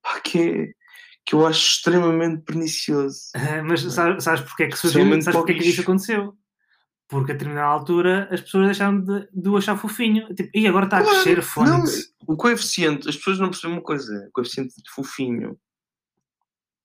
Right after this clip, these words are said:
Speaker 1: pandemónio, não é assim tão bom.
Speaker 2: Exato.
Speaker 1: Todas as pessoas que me perguntam o que é que, quais é que são os conselhos para ter um cão bebé, eu digo, primeiro, muita paciência.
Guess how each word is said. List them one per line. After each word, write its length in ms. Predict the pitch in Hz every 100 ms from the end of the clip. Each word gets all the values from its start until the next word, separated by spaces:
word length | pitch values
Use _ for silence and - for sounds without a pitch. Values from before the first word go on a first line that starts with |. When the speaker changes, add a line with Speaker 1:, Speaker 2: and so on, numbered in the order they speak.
| -
Speaker 1:
pandemónio, 840 | 147 139 135 139 131 131 151 156
não 240 | 139 147 160
é 280 | 160 160 160
assim 260 | 156 - 160
tão 220 | 156 165
bom. 340 | 156 147 143 - _ _ -
Speaker 2:
Exato. 420 | 151 139 135 135 - _ _ _ - - - _ _ - -
Speaker 1:
Todas 200 | 170 170
as 80 |
pessoas 200 | 160 160
que 80 | 156
me 100 | 156
perguntam 420 | 143 139 151 151
o 80 | 143
que 120 | 143
é 20 | 143
que, 640 | - 151 139 131 127 127
quais 200 | - 143
é 40 | 143
que 60 |
são 140 | - 143
os 80 | 139
conselhos 560 | 147 143 135 131 -
para 160 | - 127
ter 100 | 131
um 60 |
cão 200 | 131 123
bebé, 460 | 120 123 120 117 117
eu 120 | 120
digo, 260 | 123 117 -
primeiro, 360 | - 127 135 139
muita 380 | 135 147 156 143
paciência. 580 | - 123 - 120 117